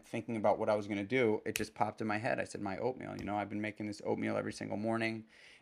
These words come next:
It's the first thing I put into my body, either pre-workout or post-workout, depending if I'm training fasted or not.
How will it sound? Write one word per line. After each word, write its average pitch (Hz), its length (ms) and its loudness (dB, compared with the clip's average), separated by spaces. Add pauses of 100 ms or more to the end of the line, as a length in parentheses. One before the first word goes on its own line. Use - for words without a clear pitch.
It's - 140 -10
the 113 80 0
first 120 280 2
thing 120 140 2
I 107 60 6
put 120 180 2
into 113 180 0
my 107 140 6
body, 110 380 8
either 104 200 6
pre-workout 117 640 4
or 98 80 2
post-workout, 117 760 4
depending 110 340 -2
if 104 120 -6
I'm 104 100 -2
training 104 280 -2
fasted 110 440 2
or 113 60 -2
not. 113 300 2